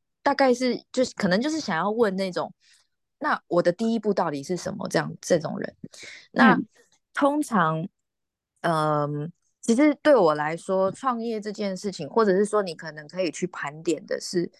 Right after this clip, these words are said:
Speaker 1: 你有哪些优势。如果对应我刚刚讲这种三，三个类别嘛，那你可能就需要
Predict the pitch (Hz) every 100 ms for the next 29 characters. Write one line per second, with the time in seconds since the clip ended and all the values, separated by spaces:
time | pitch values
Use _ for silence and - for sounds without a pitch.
0 | _ _ - 160 151 139 156 165 151 143
1 | 160 160 156 156 - 151 220 208 190 214
2 | 202 190 127 156 165 170 147 123 160 160
3 | 127 - 156 160 - 156 156 147 151 -
4 | - - - _ _ _ _ - 220 190
5 | 165 180 156 151 185 185 185